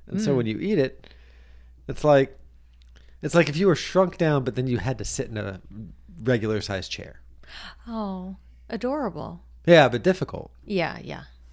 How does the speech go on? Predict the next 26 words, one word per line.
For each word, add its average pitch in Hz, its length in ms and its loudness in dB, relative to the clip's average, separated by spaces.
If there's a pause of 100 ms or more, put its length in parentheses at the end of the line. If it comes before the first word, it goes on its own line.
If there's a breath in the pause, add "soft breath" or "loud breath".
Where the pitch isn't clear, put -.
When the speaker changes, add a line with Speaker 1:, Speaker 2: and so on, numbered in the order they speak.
(100)
Speaker 2:
Getting 202 240 0
up 170 160 -4
there 127 160 -8
would 143 160 -12
be, 139 80 -8
Speaker 1:
Yeah. 113 240 -2 (420)
Speaker 2:
mm-hmm, 170 180 -6
Speaker 1:
Yeah. - 240 -4
Speaker 2:
I 190 120 -10
agree, 160 260 -10
a - 80 -12
challenge. - 540 -12 (240)
Speaker 1:
Yeah. 92 260 -8 (1200 soft breath)
So, 135 600 6 (600)
uh, 135 260 4
big 190 240 8
ideas 120 520 6
for 110 420 -2
September 101 800 -4 (100)
this 196 300 0
Speaker 2:
Mm-hmm. 151 80 -8
Speaker 1:
month. 87 380 -12 (260)
Um, 92 500 -6 (140)
one 151 360 8
of 135 120 4
which - 540 -2